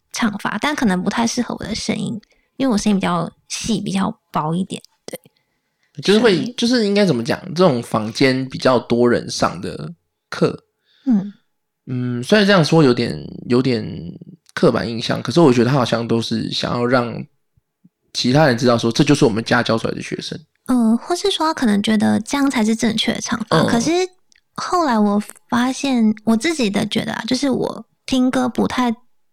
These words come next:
Speaker 1: 在于技巧多么厉害，而是声音的本质有没有先吸引我，我才会喜欢这个唱歌的人，然后再来去研-，呃，去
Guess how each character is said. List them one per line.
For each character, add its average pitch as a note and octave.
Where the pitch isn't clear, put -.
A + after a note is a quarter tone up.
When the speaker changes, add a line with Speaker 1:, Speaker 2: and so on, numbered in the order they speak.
Speaker 1:
在 A#3+
于 G3+
技 B3+
巧 G#3+
多 G3+
么 G3+
厉 G#3+
害， A3+
而 -
是 A3
声 -
音 A3
的 G#3+
本 -
质 E3+
有 F3
没 G3+
有 G#3
先 G#3
吸 G#3
引 F#3+
我， -
我 G#3
才 G3
会 A3
喜 G#3
欢 G#3
这 -
个 G#3
唱 G3+
歌 F#3
的 B3+
人， -
然 G#3+
后 A3
再 A#3
来 G3
去 G#3+
研-， G#3
呃， G3+
去 -